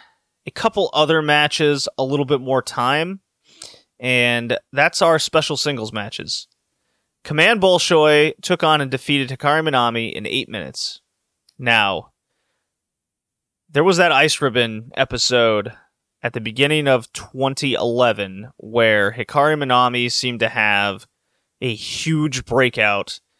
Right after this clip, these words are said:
in a tag match. She's starting to do springboard cross bodies, springboard drop kicks. She's doing, she's doing a lot of lucha moves. She's showing off a lot of her athletic ability.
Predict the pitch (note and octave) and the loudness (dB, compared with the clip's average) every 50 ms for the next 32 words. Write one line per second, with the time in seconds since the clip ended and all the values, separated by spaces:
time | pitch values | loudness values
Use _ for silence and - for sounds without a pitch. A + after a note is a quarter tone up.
0 | _ _ _ - - A#2+ A2 - - C3+ A#2 A2+ G2+ - A2 G#2 - - B2+ B2 | _ _ _ -6 -6 -6 -4 -2 0 2 2 2 0 -2 -4 -4 -4 -6 -8 -2
1 | - D3+ C3+ B2+ B2 A#2 G#2+ A2+ G#2+ - - - - - C3+ C#3+ C#3+ C#3 C#3 B2 | 0 0 0 0 -2 -4 -6 -6 -6 -4 -4 -4 -4 -2 -2 -2 -2 -2 -2 0
2 | B2+ B2 A#2 - - - A#2 G#2+ G#2+ - - - D3+ D3+ D3 C#3+ C#3+ C#3+ C#3 C3 | 0 0 0 0 0 0 0 0 -2 -2 0 2 2 2 2 2 2 0 -2 -4
3 | B2+ - - _ _ _ - - - - D3+ B2+ A#2 - A2+ G#2 G2+ - - E3 | -6 -10 -14 _ _ _ -18 -18 -8 -8 -6 -6 -6 -6 -8 -8 -6 0 2 2
4 | D#3+ D3+ - - - E3 D3 C#3+ - - - - - - _ _ _ _ - - | 4 2 0 0 0 0 0 2 0 -2 -4 -4 -4 -8 _ _ _ _ -20 -20
5 | - - _ _ _ _ _ _ - - - D3 C3+ C3 B2 - - C#3 C#3 C3+ | -20 -20 _ _ _ _ _ _ -6 -4 -2 0 0 -2 -2 -2 0 0 0 2
6 | C3 C3 - B2+ - - D#3 C3+ D#3+ G#3 B3 A#3+ G3+ E3+ D#3+ D3+ D3 A2+ A2+ B2 | 0 -2 -2 -2 -2 -2 0 0 2 2 4 4 4 4 4 4 2 -2 -4 -4
7 | B2+ C#3 C#3 - - D3+ C#3 C#3+ C#3+ C#3 C#3 C#3 C3+ - - - - _ _ _ | -4 -2 -2 0 -2 -2 0 0 0 2 2 0 0 -2 -4 -6 -6 _ _ _
8 | _ _ - C#3+ C3+ - - E3+ D#3+ D#3+ D#3 D3 C#3+ - - - C3+ B2+ A#2 A#2 | _ _ -6 -4 -2 0 2 2 4 4 4 2 2 0 -2 -2 -2 -2 -2 0
9 | A#2+ C3 C#3+ C#3+ C#3 - C3+ C3 A#2 B2+ B2+ B2 A#2 F2 A#2 - - C3 A#2 A#2+ | 2 2 4 2 2 0 -4 -6 -4 -4 -2 -2 0 0 -2 0 0 0 0 0
10 | - A#2+ G2+ C#3+ C#3+ C#3+ C3+ A#2+ A#2 A#2 A2+ A2+ | -2 -2 0 2 4 4 4 2 2 -2 -4 -6